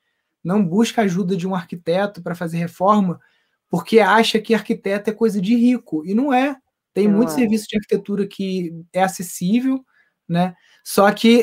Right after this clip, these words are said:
Speaker 1: é, os profissionais têm que correr atrás de obter esse, esse, esse conhecimento, né? Pra conseguir fazer uma casa ecológica, conseguir fazer essa reforma pra adaptar pra uma casa utilizar menos ar-condicionado.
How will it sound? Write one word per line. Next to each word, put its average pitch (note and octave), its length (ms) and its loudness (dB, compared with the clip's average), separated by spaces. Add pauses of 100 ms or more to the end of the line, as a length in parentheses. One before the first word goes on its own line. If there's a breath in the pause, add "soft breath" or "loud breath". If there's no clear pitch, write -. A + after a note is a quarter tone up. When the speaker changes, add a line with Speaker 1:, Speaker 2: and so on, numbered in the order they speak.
Speaker 1:
é, G3+ 580 4
os F#3 140 -6
profissionais G#3 540 -2
têm A3 140 -2
que - 120 -14
correr A3 240 0
atrás A#3 500 0
de F3+ 100 -2
obter G3 500 0
esse, D#3 560 -6
esse, C#3+ 580 -8 (480)
esse - 160 -8
conhecimento, E3+ 800 0 (180)
né? D3 140 -6
Pra D3+ 140 -4
conseguir E3+ 420 -4
fazer F3+ 220 -2
uma F3 140 0
casa E3+ 200 -4
ecológica, E3+ 720 2 (300 soft breath)
conseguir F3 340 0
fazer F#3+ 260 2
essa F#3 180 -2
reforma F3+ 640 0
pra F3+ 120 -4
adaptar F3 640 0 (260 soft breath)
pra E3 100 -6
uma E3+ 160 0
casa F3+ 240 0
utilizar F3 400 -2
menos F3 240 0
ar-condicionado. F3 1080 -4